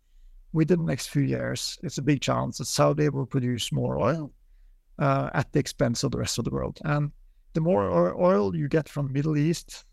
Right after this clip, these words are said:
the longer the distances and the higher the rates. That's one thing. And also the lower the, the price of oil, the more, the bigger chance there is that it will be a contango in the prices. So the prices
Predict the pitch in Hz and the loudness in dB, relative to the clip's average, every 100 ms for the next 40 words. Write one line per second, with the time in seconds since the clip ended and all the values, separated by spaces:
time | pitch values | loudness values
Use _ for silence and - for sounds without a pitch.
0 | _ _ - 143 139 135 127 123 156 202 | _ _ -2 0 0 -2 0 0 0 0
1 | 185 120 - - _ - _ _ - - | 0 -2 -2 -12 _ -20 _ _ -20 -20
2 | - - 175 160 156 147 - 123 110 123 | -20 -10 2 4 4 2 2 2 2 0
3 | 120 - - _ - - 160 139 139 110 | -2 -6 -18 _ -20 -10 0 0 0 -2
4 | 107 135 147 151 147 156 156 160 120 135 | -2 -4 -2 0 0 0 0 -2 0 0
5 | 131 156 151 143 123 117 - _ _ _ | 2 2 2 2 0 -2 -4 _ _ _
6 | - _ - - 120 - 160 165 147 113 | -20 _ -8 -6 -2 2 4 4 0 0
7 | 117 190 220 _ _ _ - 180 160 170 | 2 2 -2 _ _ _ -18 -4 0 2
8 | 185 190 175 156 131 175 175 - 165 190 | 2 0 0 -4 0 0 0 0 0 -2
9 | 180 - - - - - 170 160 190 - | -4 -8 -12 -18 -20 0 2 4 2 2
10 | 151 147 - - - - - - 170 143 | 0 -2 -8 -20 -20 -20 -6 -2 0 2
11 | 147 143 151 - 151 160 156 135 101 139 | 2 2 -2 0 0 2 0 -2 0 0
12 | 151 - 113 - 127 143 131 - 151 147 | 0 -2 -2 -2 2 2 0 0 0 0
13 | 151 120 - | -4 -6 -10